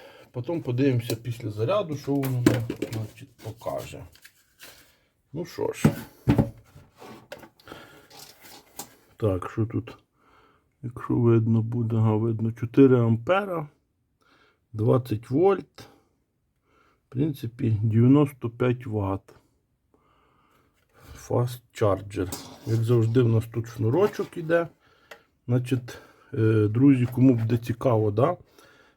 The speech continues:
Бачимо, що відстань, якщо ви будете замість цієї цю чіпляти, ось п'ятдесят, і тут п'ятдесят, то, тобі ж сходиться все.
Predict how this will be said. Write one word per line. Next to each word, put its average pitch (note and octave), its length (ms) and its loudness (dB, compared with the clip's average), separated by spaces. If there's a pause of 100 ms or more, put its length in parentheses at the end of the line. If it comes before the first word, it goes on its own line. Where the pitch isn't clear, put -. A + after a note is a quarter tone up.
Бачимо, A2+ 640 2
що A2 380 2 (420)
відстань, A2+ 560 0 (520)
якщо A#2 320 0
ви A#2+ 120 4
будете A2+ 540 0 (320)
замість A2+ 420 0
цієї A#2+ 220 2
цю A#2 180 -2
чіпляти, E3 540 -2
ось A2+ 220 0 (280)
п'ятдесят, A#2 680 -2 (600)
і G#2+ 100 -4
тут A#2 260 0
п'ятдесят, G2 420 -4
то, A2+ 100 -2 (340)
тобі B2 260 0
ж - 80 -4
сходиться - 580 -2
все. - 360 -8